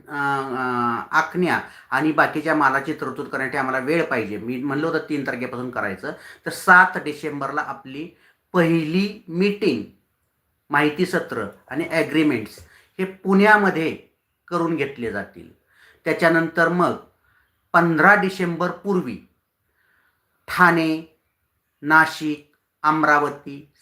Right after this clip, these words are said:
सांगली आणि अजूनच्या एक दोन शहरामध्ये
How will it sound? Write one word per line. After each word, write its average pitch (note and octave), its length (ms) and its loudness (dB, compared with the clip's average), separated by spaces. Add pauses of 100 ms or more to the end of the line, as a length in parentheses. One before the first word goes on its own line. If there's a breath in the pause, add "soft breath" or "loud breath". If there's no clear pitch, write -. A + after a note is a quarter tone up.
सांगली C3+ 720 0 (800)
आणि E3 300 4
अजूनच्या G3+ 560 4
एक F3+ 180 -2
दोन E3 180 0
शहरामध्ये C3 680 -4